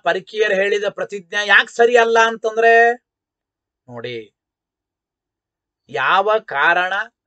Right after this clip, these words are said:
ಪ್ರತೀಕ ವಿಷಯತ್ವೇನ ಉಪಾಸನೆ ಮಾಡಬಾರದೋ, ಅಂದ್ರೆ ಪ್ರತೀಕವೇ ವಿಷ್ಣು ಅಂತ ಉಪಾಸನೆ ಮಾಡಬಾರದು,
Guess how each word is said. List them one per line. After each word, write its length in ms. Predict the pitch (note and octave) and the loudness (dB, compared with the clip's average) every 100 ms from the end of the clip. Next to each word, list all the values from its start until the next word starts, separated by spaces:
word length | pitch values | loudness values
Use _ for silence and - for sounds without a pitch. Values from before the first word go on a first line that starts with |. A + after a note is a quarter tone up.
| _ _ _ _ D3 | _ _ _ _ -10
ಪ್ರತೀಕ 560 | C3+ G3+ G#3+ A3 A3 A#3 | -10 -10 -8 -8 4 4
ವಿಷಯತ್ವೇನ 1080 | F3+ D3+ G3 A3 G#3 _ _ A3+ A3+ A3+ A3+ A3+ | 4 -4 2 2 0 _ _ 6 8 8 4 0
ಉಪಾಸನೆ 680 | G3+ - G3 G3 F#3 F#3 | -2 0 2 2 0 -4
ಮಾಡಬಾರದೋ, 1000 | E3+ B2 C#3+ D#3 D#3+ E3 E3 F3 F3+ G3 A#3+ _ _ _ _ _ | -4 -4 -2 0 0 0 0 0 2 2 0 _ _ _ _ _
ಅಂದ್ರೆ 160 | E3+ F3+ | -6 -6
ಪ್ರತೀಕವೇ 880 | - - F#3 G3 G#3 A3 G#3 G#3+ A3+ | -6 -10 -10 -12 -4 -2 0 2 2
ವಿಷ್ಣು 520 | G#3 - _ G#3+ A3 | 2 -14 _ -12 -8
ಅಂತ 140 | A3+ A3 | -4 -4
ಉಪಾಸನೆ 460 | G#3+ G#3+ G#3 A3 | 0 0 0 -2
ಮಾಡಬಾರದು, 720 | A3 G3 G#3+ F#3 F#3+ C4 G#3+ | 0 2 2 4 6 6 2